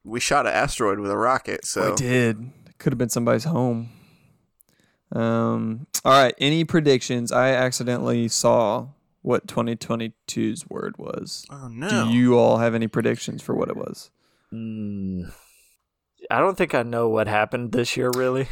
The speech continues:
Speaker 2: I, same. I was look, I was thinking back, and I was like, "I have
Speaker 3: I
Speaker 2: no
Speaker 3: don't
Speaker 2: idea
Speaker 3: know
Speaker 2: what
Speaker 3: what
Speaker 2: happened."
Speaker 3: events took place.
Speaker 1: I don't wanna guess
Speaker 2: Mm-hmm.
Speaker 1: TikTok.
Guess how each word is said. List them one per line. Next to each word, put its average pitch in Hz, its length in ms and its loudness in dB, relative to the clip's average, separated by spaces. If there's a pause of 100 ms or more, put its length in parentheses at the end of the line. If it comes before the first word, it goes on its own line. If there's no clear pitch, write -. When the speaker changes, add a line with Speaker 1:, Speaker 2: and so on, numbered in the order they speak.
Speaker 2:
I, 202 200 4
same. 175 440 4
I 131 120 6
was 151 220 4
look, 151 240 2
I 143 60 8
was 147 200 4
thinking 147 340 0
back, 131 280 4
and 120 100 -6
I 120 60 -2
was 117 120 -4
like, 120 140 -4
"I 120 80 0
have 120 100 -2
Speaker 3:
I 117 40 -6
Speaker 2:
no 117 80 -2
Speaker 3:
don't 117 100 2
Speaker 2:
idea 110 140 0
Speaker 3:
know 107 80 4
Speaker 2:
what 104 80 2
Speaker 3:
what 101 100 4
Speaker 2:
happened." 127 280 -2 (180)
Speaker 3:
events 104 540 -4
took - 300 -6
place. 104 460 -2
Speaker 1:
I 139 60 -10
don't 135 100 -12
wanna 107 160 -12
guess 110 340 -2
Speaker 2:
Mm-hmm. - 140 -10
Speaker 1:
TikTok. 107 480 -12